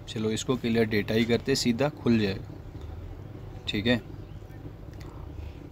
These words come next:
दूसरा वाला करता हूँ मैं, यहाँ पे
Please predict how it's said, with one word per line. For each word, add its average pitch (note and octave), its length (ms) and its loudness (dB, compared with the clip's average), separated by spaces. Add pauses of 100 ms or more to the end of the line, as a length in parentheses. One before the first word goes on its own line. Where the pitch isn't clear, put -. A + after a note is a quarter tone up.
(1200)
दूसरा A#2+ 360 6
वाला A#2 220 8
करता G#2+ 320 2
हूँ G#2+ 120 4
मैं, B2 120 4 (4000)
यहाँ A2 380 6
पे A2+ 520 4